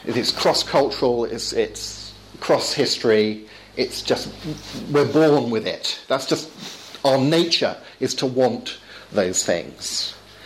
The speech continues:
Um, so he's not saying, um, because you'd like to visit the land of Oz, therefore the, the world of Oz must exist. You know,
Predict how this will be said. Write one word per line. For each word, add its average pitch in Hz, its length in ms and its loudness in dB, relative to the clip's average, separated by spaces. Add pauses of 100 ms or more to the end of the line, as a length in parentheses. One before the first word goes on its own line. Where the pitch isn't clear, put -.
(520)
Um, 104 280 -2
so - 160 2
he's 123 120 2
not 185 220 4
saying, 127 480 -2 (280)
um, 107 300 0 (100)
because 156 920 2 (240)
you'd 147 340 -2
like 156 440 0
to 135 120 -2
visit 120 320 -2
the 113 80 0
land 117 360 -2
of 123 180 -4
Oz, 107 680 -2 (920)
therefore 131 960 4 (380)
the, 139 220 0
the 135 80 2
world 135 300 2
of 127 100 -6
Oz 131 360 2
must 139 340 0
exist. 113 720 -2 (1080)
You 120 80 -2
know, 98 240 2